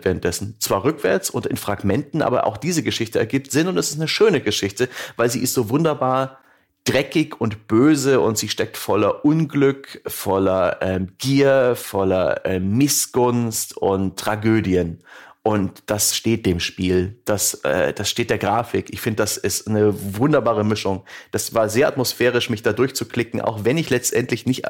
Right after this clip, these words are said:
allzu erfolgreich war. Als ich dann letztendlich alles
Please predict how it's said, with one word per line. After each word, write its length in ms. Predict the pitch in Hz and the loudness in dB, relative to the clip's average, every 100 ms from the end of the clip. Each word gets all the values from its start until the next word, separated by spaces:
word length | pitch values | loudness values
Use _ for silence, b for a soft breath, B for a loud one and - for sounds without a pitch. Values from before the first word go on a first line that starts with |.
| - | -4
allzu 280 | - 127 - | 0 0 -2
erfolgreich 560 | 127 - - - 98 - | -4 -2 -2 -2 -6 -4
war. 180 | 92 - B B B | -6 -6 B B B
Als 120 | 110 | -4
ich 60 | - | 0
dann 120 | 110 | 2
letztendlich 520 | 117 - - - - | 2 0 -4 -4 -2
alles 580 | 117 151 156 - - | 2 2 0 -2 -6